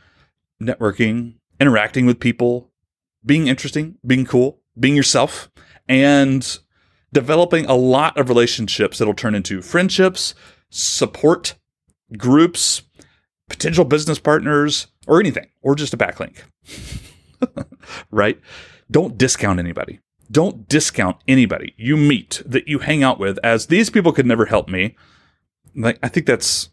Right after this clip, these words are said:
first of all, it's just a, a pretty toxic mindset for sure. But I do think it's one that we've all kind of been guilty of at some point. I know I have. I know I've been guilty of this before. Try not to discount anybody as, "Oh, this person's never gonna be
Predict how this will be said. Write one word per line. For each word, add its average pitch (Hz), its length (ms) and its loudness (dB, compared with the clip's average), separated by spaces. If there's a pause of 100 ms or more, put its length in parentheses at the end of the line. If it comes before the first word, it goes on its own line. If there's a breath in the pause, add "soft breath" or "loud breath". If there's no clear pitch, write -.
(180)
first 123 180 0
of 92 60 -4
all, 90 60 2
it's 90 120 -2
just 95 140 -6
a, 85 240 -6
a - 40 -10
pretty 107 180 -2
toxic - 380 -6
mindset 90 440 -4 (120)
for 107 120 -2
sure. - 240 -8 (640)
But 156 200 4
I 160 80 2
do 180 120 2
think 151 160 -2
it's 123 140 0
one 117 140 2
that 107 80 0
we've 98 160 -2
all 95 160 0
kind 117 360 -4
of 101 60 -6
been 98 140 -2
guilty 95 320 -8
of 92 120 -8
at - 80 -12
some 95 320 0
point. - 280 -16 (120)
I 233 100 0
know 202 140 2
I 95 60 4
have. - 320 -6 (280 soft breath)
I 156 120 0
know 143 140 4
I've 107 100 2
been 101 140 0
guilty 95 240 -4
of 92 40 -12
this 92 140 -10
before. - 360 -14 (360 soft breath)
Try 202 180 0
not 220 160 0
to 143 60 -4
discount 117 600 -2
anybody 107 460 -2
as, 104 300 0
"Oh, 175 160 2
this 151 120 -2
person's 131 400 -2
never 120 380 0
gonna 127 160 0
be 101 320 -2